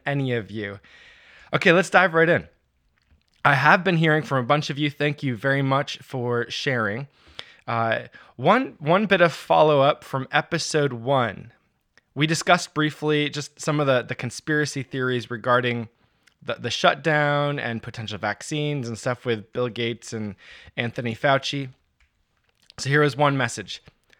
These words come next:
A bit of pushback here on your thoughts on conspiracy theories concerning covid nineteen.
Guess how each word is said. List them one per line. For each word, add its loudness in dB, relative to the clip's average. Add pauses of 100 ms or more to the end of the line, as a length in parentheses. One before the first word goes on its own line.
(220)
A -4
bit 0
of 0
pushback 0
here -4
on -2
your -6
thoughts -2
on -4
conspiracy -8
theories -6
concerning -8
covid -8
nineteen. -10